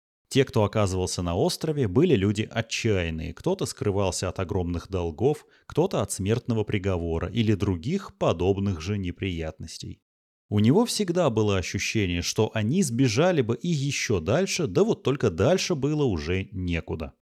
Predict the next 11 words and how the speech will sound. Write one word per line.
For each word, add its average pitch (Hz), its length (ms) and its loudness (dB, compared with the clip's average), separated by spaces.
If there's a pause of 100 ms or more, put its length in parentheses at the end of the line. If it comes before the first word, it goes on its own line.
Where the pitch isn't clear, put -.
(600)
Подобно 120 400 2
большинству 107 560 -2
островных 87 480 -4
построек, 185 640 -6
трактир 95 520 -2
Менкера 135 580 -2
громоздился 92 840 -2
непосредственно 113 1000 -2
над 98 260 -2
бухтой 90 440 -6
Стервятника. 82 960 -4